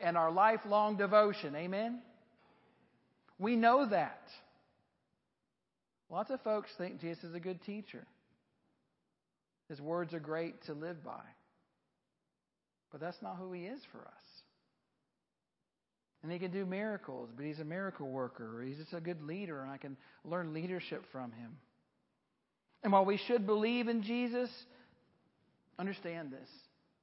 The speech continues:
Our believing in Jesus does not mean that he ceases to be Jesus.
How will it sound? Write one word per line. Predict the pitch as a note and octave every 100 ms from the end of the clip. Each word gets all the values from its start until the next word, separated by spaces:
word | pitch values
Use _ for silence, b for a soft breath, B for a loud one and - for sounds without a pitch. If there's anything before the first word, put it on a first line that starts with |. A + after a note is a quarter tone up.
| _ _ _ _
Our | F#3 A3
believing | G#3+ G#3 G#3 A3+ G3+ G3+
in | G#3 E3+ D3+
Jesus | D#3 G3 E3+ D3
does |
not | E3 F3+ D#3+
mean | E3 F3 E3 D3 - _ _ _ _ _ _ _ _ _ _
that | D3
he | D#3+
ceases | - F3 E3+ C#3
to | C#3+
be | C#3+
Jesus. | B2+ C#3+ A#2+ -